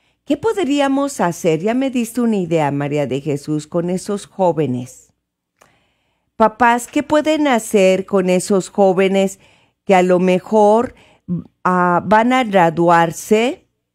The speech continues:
pero no van a tener ceremonia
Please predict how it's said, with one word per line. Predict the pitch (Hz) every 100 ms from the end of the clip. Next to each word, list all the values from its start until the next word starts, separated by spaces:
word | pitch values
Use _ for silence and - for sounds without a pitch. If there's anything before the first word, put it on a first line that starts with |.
| _ _ _ _ _ _ _ _ _ _ _ _ _
pero | 208 196 202
no | 208 214
van | 214 214
a | 214
tener | 214 196 180 180
ceremonia | 175 - 190 170 160 165 170 170 160 143 120